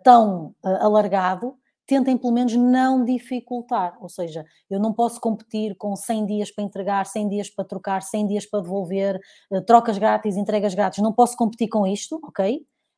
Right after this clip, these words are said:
Então, pelo menos, não dificultem o processo, que seja um processo simples, eh, que é já porque realmente estamos aqui numa concorrência de, de propostas de valor fortíssimas por parte de marcas que,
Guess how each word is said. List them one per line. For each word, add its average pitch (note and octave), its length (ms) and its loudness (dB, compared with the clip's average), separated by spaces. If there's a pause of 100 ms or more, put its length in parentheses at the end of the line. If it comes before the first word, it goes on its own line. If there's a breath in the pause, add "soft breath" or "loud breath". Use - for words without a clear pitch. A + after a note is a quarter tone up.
Então, A3+ 240 2
pelo C#4+ 360 4
menos, B3 580 2
não A#3+ 320 4
dificultem A#3+ 880 -2
o G#3+ 80 -12
processo, - 420 -6
que - 80 -20
seja D4 200 -4
um C#4 80 0
processo B3 520 -4 (140)
simples, - 480 -12 (420)
eh, F#3 600 2
que A3+ 100 0
é G#3+ 140 2
já G#3+ 280 0 (360)
porque A3+ 300 -2
realmente G#3+ 580 -2 (240 loud breath)
estamos G#3+ 280 -2
aqui G#3+ 180 -2
numa G#3+ 220 0
concorrência G#3+ 760 -2 (260 soft breath)
de, F#3+ 220 -2
de F#3 120 -6
propostas G#3 400 -2
de F3 60 -8
valor G3 260 -4
fortíssimas G#3 800 -6
por - 180 -20
parte F#3 300 -4
de F3+ 60 -4
marcas F3+ 440 -4
que, - 180 -10